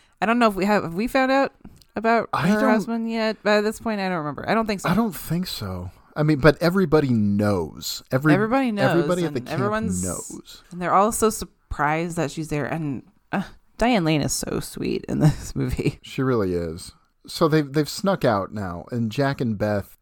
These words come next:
Speaker 2: they have that conversation
Speaker 1: Mm.
Speaker 2: there where we find out something kinda disturbing about Lou. But this, this sets the scene for so much of what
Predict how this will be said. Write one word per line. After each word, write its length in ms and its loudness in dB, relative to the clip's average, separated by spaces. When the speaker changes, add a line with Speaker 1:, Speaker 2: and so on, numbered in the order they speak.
Speaker 2:
they 220 0
have 220 0
that 180 -2
conversation 1000 -8
Speaker 1:
Mm. 140 -8
Speaker 2:
there 280 6
where 140 6
we 120 4
find 300 -2
out 120 0
something 480 -4
kinda 340 -2
disturbing 640 0
about 360 -2
Lou. 460 2
But 240 6
this, 260 0
this 240 -2
sets 480 -4
the 140 0
scene 540 0
for 600 2
so 460 0
much 520 -2
of 180 -6
what 360 0